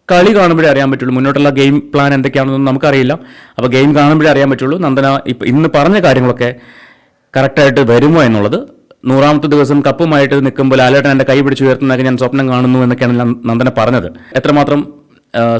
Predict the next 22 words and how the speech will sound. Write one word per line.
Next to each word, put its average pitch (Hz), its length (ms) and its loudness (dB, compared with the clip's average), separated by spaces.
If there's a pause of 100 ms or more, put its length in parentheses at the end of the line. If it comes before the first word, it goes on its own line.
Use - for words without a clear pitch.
സക്സസ് 135 280 -6
ഉണ്ടാവും 131 360 2
എന്നുള്ളത് 127 340 0
നമുക്ക് 120 240 -4
കണ്ടറിയണം. 117 460 0 (300)
ആ, 98 80 -10 (160)
വീട്ടിനകത്ത് 113 440 -2
കയറുമ്പോൾ 120 440 2 (120)
എങ്ങനെയാണ് 120 320 -2
ഇവരുടെ 107 240 -2
പെർഫോമൻസ് 120 420 -2
ഒക്കെ 120 160 -2
കാണാനുണ്ട്. 110 420 0 (800)
So 190 160 2
നെക്സ്റ്റ് 175 300 0
വന്നത് 175 340 0 (100)
അഭിഷേക് 165 420 -2
ശ്രീകുമാറാണ്. 127 580 -4 (1000)
അഭിഷേക് 185 260 -2
ശ്രീകുമാറും 160 600 0
ഒരു, 135 100 2 (680)
ആ, - 60 -8